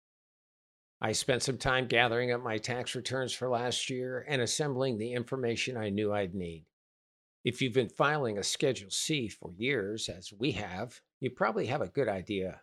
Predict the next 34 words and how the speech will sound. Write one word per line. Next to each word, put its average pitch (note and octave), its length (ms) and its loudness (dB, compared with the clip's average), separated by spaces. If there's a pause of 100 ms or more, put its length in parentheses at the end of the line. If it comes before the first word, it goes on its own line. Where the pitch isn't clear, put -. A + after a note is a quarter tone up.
of G#2 80 -20
what G2 220 -4
you G#2+ 60 -2
need F#2+ 160 -4
to F#2+ 80 -6
get F#2 200 -2
together. - 440 -10 (1000)
I A#2 40 2
got A2 180 4
a G2 60 -2
coffee, B2+ 580 0
composed C3+ 480 2
myself, A#2+ 560 2 (340)
and A#2+ 140 0
clicked, - 380 -2 (260)
"Full C#3 180 6
service. G2+ 800 -2
We A#2 220 0
do G#2+ 240 0
your G2 200 0
taxes F2+ 640 -6 (260)
for E2+ 200 -6
you." D#2 160 -20 (1120)
My D3+ 160 6
full F#3 220 2
service D#3+ 380 2
option C3+ 440 2
was G2+ 200 -4
priced - 360 0
at F#2+ 220 -2
two E3 200 2
hundred C#3 300 0
and A2+ 140 0
nineteen A#2 560 -2